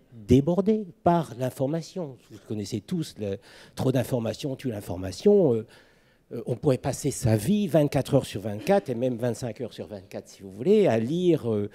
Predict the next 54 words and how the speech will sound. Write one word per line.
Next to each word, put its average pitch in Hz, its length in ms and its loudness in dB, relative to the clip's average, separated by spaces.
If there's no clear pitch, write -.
tout - 100 -14
ce - 100 -16
qui - 100 -6
est 117 120 -10
en 95 140 -14
ligne, 165 520 -6
tout 123 120 -12
ce - 80 -20
qui - 100 -12
est 110 140 -14
accessible 156 680 -8
avec 110 280 -4
les 117 60 -10
banques 101 240 -18
de 117 80 -12
données, 107 460 -8
et 151 60 -8
cetera. 151 500 -8
Moi, 131 220 -12
je, 131 260 -2
je - 160 -2
pourrais 123 300 2
passer 135 460 -2
ma, 123 160 -2
j'étais, 123 580 0
euh, 101 300 -4
quand 110 100 -6
j'étais 110 300 0
jeune 110 220 2
étudiant, 127 480 0
un 104 140 0
rat 120 180 2
de 117 60 -12
bibliothèque, 110 600 0
mais 123 80 2
je 120 100 0
pourrais 107 240 -6
passer, 123 600 2
euh, - 60 -12
comme 117 180 0
un 107 100 -2
rat 151 180 0
d'ordinateur 117 760 -2
ou 120 80 0
un 107 80 2
rat 143 180 -2
de 147 60 -2
banque 123 240 -4
de, 113 180 0
de, 113 200 -2
de 123 100 0
données, 123 500 4
euh, 110 160 -4
scientifiques. - 640 -2